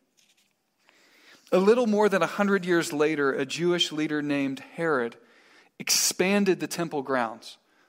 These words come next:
in significant ways, such that around the time of Jesus, and I, th-, I think we have a picture of it, I want to put on the screen here. Uh, we'll take a moment, you can just read it.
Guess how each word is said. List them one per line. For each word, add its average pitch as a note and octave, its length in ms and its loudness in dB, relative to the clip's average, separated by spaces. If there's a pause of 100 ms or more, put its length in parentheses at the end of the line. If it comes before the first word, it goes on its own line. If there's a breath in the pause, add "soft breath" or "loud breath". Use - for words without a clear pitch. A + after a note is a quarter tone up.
(120)
in E3+ 120 -2
significant F#3 640 -2
ways, B2+ 460 -8 (600 loud breath)
such - 440 0
that D#3+ 240 2
around E3 400 2
the G#3 100 0
time F3+ 360 -2
of C3+ 120 -6
Jesus, C#3 460 -6
and C3 80 -8
I, - 20 -6
th-, - 120 -14
I - 40 -10
think F3+ 140 -10
we F#3 60 -2
have D#3+ 60 -2
a C3+ 60 -4
picture - 400 -10
of B2 120 -8
it, C3+ 160 -10 (720 soft breath)
I C#3 80 -10
want C3+ 140 -4
to C3 160 -10
put D#3+ 100 -2
on C#3+ 320 -2
the B2+ 100 -10
screen C3+ 540 -8
here. A2+ 340 -10 (600 soft breath)
Uh, A#2+ 180 -20
we'll C3+ 120 -14
take D#3+ 200 -4
a D3+ 40 -2
moment, C#3 300 -2
you B2+ 60 -8
can C3+ 100 -10
just B2+ 140 -10
read B2+ 220 -10
it. A#2+ 140 -14